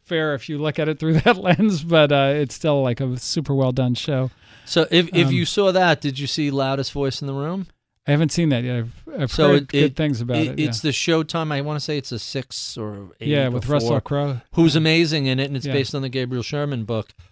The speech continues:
Speaker 1: Yeah.
Speaker 2: Really, it's shocking to look at Russell Crowe and say,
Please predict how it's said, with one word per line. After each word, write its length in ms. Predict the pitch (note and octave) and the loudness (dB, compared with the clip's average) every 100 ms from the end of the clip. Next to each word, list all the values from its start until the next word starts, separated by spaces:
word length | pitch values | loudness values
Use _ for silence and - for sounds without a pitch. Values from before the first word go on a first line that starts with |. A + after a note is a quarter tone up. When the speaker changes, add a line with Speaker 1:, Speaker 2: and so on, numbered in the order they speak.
| _ | _
Speaker 1:
Yeah. 120 | C3 | -2
Speaker 2:
Really, 640 | C3+ G3 F#3+ D#3 C3+ B2+ - _ _ - | 4 6 6 4 2 -2 -8 _ _ -8
it's 180 | C3+ - | -6 -8
shocking 640 | - F3+ E3 D3 E3 D3 | -6 -2 -2 -2 -6 -6
to 140 | - | -6
look 300 | C3+ B2+ B2+ | -4 -4 -4
at 80 | B2+ | -6
Russell 300 | B2 A#2+ - | -4 -6 -6
Crowe 320 | G#2+ B2+ B2 A2+ | -10 -6 -4 -4
and 140 | G2+ | -6
say, 400 | - A2 G#2+ G2+ | -8 -8 -8 -10